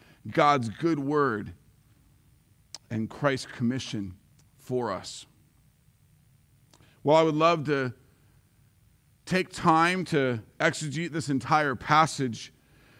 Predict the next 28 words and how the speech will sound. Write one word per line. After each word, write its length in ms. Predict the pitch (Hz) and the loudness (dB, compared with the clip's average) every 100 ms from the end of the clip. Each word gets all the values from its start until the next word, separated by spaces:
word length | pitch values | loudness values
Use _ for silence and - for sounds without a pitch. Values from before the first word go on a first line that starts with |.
| _ | _
I've 160 | - 139 | -4 0
been 140 | 180 | 4
asked 260 | 196 220 - | 4 4 2
to 80 | 180 | -4
focus 480 | 185 175 175 160 165 | -2 -2 -2 -4 -2
on 460 | 147 147 147 147 _ _ - | 0 0 -2 -6 _ _ -2
our 180 | 135 135 | 0 0
primary 800 | - - 170 180 175 160 143 131 | -4 0 0 2 0 0 0 -2
call 540 | - - 165 143 127 | -4 -2 0 0 -2
to 200 | - - | -4 -4
make 360 | 135 139 139 - | -2 0 -4 -6
disciples, 840 | 127 - 143 135 104 98 - - _ _ _ _ _ _ _ - | -10 -8 -6 -6 -6 -12 -12 -20 _ _ _ _ _ _ _ -10
and 80 | 120 | -10
it's 120 | 113 | -4
my 160 | 135 131 | -4 -4
pleasure 360 | 143 139 120 | -4 -4 -4
to 120 | 113 | -8
do 200 | 104 123 | -8 -8
so. 340 | 113 101 92 85 _ _ _ _ _ _ _ - | -8 -10 -12 -14 _ _ _ _ _ _ _ -10
I 140 | 127 143 | -4 -2
pray 260 | 185 180 | 2 2
that 120 | 160 | 2
this 180 | 147 151 | -2 -4
session 400 | - 160 - 143 | -2 -4 -2 -2
provides 440 | 131 135 147 139 131 | -2 0 0 0 -2
real 220 | 156 147 | 0 0
insight, 520 | 160 165 - 127 101 - _ _ _ | 0 -2 -4 -6 -6 -10 _ _ _
clarity, 720 | - 160 170 175 170 170 | -2 0 2 0 -2 -4